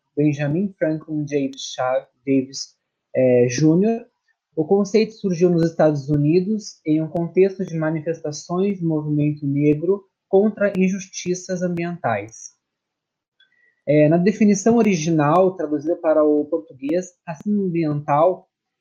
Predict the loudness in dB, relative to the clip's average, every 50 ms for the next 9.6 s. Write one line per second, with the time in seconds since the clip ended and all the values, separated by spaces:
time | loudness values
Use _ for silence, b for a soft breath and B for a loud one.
0 | _ _ 2 4 4 4 2 0 -8 -2 2 2 4 4 4 2 0 -2 -2 -2
1 | 0 0 2 0 0 -2 -4 -6 -4 0 2 4 4 4 4 4 2 -2 -8 _
2 | _ _ _ _ _ -2 2 4 4 4 4 4 4 6 4 4 4 0 -2 -4
3 | -2 -2 0 -2 -2 0 0 2 2 2 0 0 -4 -2 -2 0 0 0 0 -2
4 | -2 -4 -4 -4 -2 -2 -2 -4 -4 -8 _ _ _ _ -10 -10 -8 -8 -6 -2
5 | -2 -2 -2 -2 -4 -2 0 0 0 0 0 0 0 0 2 4 4 4 4 4
6 | 2 0 0 0 -2 -4 -6 -8 -4 -2 2 2 2 2 2 0 -4 -8 -16 _
7 | _ -2 -2 -2 -2 -2 -6 -10 -8 -8 -6 -6 -6 -6 -8 -6 -6 -4 -4 -2
8 | 2 2 4 4 4 4 2 2 0 -4 -12 -16 -14 -18 -12 -6 -4 -4 -2 -2
9 | -4 -2 -2 0 0 0 0 -2 -4 -14 -20 -20